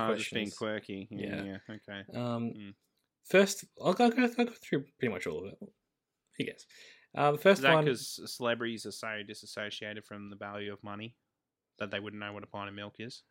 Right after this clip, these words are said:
Speaker 2: I
Speaker 1: that
Speaker 2: think
Speaker 1: the
Speaker 2: it's trying to
Speaker 1: idea?
Speaker 2: keep them honest, yeah.
Speaker 1: It's a little bit insulting, isn't it?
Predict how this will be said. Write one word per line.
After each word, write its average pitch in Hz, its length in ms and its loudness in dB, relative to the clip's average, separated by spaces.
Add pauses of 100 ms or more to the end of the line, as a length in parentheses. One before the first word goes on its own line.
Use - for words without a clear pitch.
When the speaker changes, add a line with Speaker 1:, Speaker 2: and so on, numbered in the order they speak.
Speaker 2:
I - 60 -6
Speaker 1:
that 123 80 0
Speaker 2:
think 131 100 2
Speaker 1:
the 117 60 0
Speaker 2:
it's 107 60 -6
trying 123 160 4
to - 40 -6
Speaker 1:
idea? 120 120 0
Speaker 2:
keep 113 80 -4
them 113 100 -4
honest, 110 360 -4
yeah. 107 220 -4 (580)
Speaker 1:
It's - 80 -20
a 370 40 0
little 330 100 2
bit 92 100 -2
insulting, 120 460 -6
isn't 156 160 -10
it? 113 100 -10